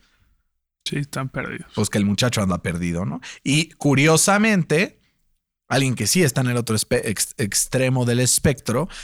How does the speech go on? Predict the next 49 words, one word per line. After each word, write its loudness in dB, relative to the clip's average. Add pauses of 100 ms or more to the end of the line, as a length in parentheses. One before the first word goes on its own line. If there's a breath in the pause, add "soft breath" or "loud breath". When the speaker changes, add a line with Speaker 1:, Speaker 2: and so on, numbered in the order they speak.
Speaker 2:
a -2
pesar 0
de 0
haber 0
tenido 0
una 2
mala 0
semana, 0 (240 loud breath)
es -2 (120)
Tom 2
Brady, -8
que 0
en 2
D 0
V 2
O 0
A 2
está -4
en -2
número -2
tres 0
de -2
toda -2
la 0
N 0
F 0
L, 2
detrás -2
de -2
solamente 0
Dak -4
Prescott -2
y -6
Kyler 2
Murray. 0 (360 loud breath)
Pero 4
esta 4
semana 2
tropiezan 4
y 4
tropiezan 2
duro 6 (260 loud breath)
contra 4
un 6
equipo 2
del 2
Washington 2
Football 2
Team 4